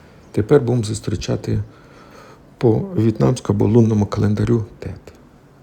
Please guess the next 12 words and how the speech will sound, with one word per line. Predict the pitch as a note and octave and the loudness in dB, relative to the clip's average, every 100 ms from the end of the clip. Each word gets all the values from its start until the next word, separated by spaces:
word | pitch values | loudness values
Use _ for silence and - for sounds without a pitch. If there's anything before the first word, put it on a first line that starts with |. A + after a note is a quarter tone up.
| - _ - - - - - - - - | -20 _ -20 -20 -20 -20 -20 -20 -20 -12
Все, | - A#2+ | 2 4
що | - - G#2 G#2 - - - | 4 -2 -6 -8 -18 -20 -12
міг, | A#2 A2+ A#2+ A#2+ G2+ - | -6 -2 -2 -2 -4 -6
то | G#2+ | -6
зняв | G2+ D#3+ G2+ G#2 G#2 | -6 -8 -4 -2 -2
і | |
показав | G#2 G#2+ A2+ A#2+ G3+ | -6 -6 -6 -4 -4
вам, | G#3+ D#3+ B2 | -4 -4 -8
швиденько | - G#2+ G#2 D3 F3+ - | -10 -6 -2 -2 -2 -6
так, | - C#3+ - - - - - - - - - - - - - - - - - | -8 -10 -12 -16 -20 -20 -20 -20 -20 -20 -20 -20 -20 -20 -20 -20 -20 -14 0
без | G#2 G2+ | 0 0
розтяжки. | G2+ - D3 D3+ - - | -4 -6 -6 -8 -8 -12